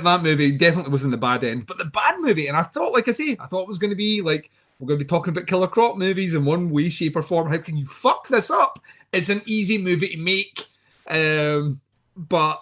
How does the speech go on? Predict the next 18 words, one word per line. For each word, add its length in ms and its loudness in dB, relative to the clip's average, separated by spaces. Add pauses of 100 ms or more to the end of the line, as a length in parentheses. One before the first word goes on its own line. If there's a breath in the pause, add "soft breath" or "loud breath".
instead, 720 0
I'm 160 0
going 260 4
for 300 2
the 160 0
big 320 0
title, 500 2 (320 soft breath)
the 120 0
one 260 2
that, 260 -2 (240)
like, 460 -6 (540)
the 220 -2
one 160 2
that 160 -2
had 380 0
the 600 0
clever 280 -2
marketing, 800 0